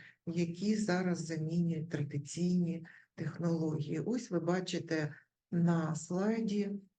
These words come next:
три Д принтер, який розробили наші студенти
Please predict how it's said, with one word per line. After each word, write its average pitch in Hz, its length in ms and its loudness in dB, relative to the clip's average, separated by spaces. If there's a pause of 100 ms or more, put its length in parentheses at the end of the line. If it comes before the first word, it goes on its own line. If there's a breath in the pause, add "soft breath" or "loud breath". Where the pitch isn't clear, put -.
три 185 240 4
Д 165 160 2
принтер, 175 560 2
який 160 420 -2
розробили 165 880 0 (400 loud breath)
наші 170 640 2
студенти 233 1000 0